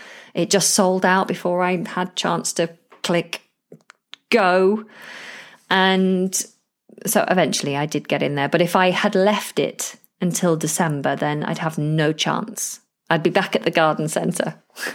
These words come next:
<laughs> with the tired old Santa. Anyway, this year I'm very happy because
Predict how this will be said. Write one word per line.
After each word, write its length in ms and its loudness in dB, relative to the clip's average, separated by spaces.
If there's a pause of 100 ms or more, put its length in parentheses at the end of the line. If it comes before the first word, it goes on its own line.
<laughs> 400 -8
with 140 0
the 80 2
tired 380 2
old 220 2
Santa. 560 0 (1160)
Anyway, 420 2
this 220 2
year 120 6
I'm 100 0
very 160 2
happy 300 -6
because 420 -4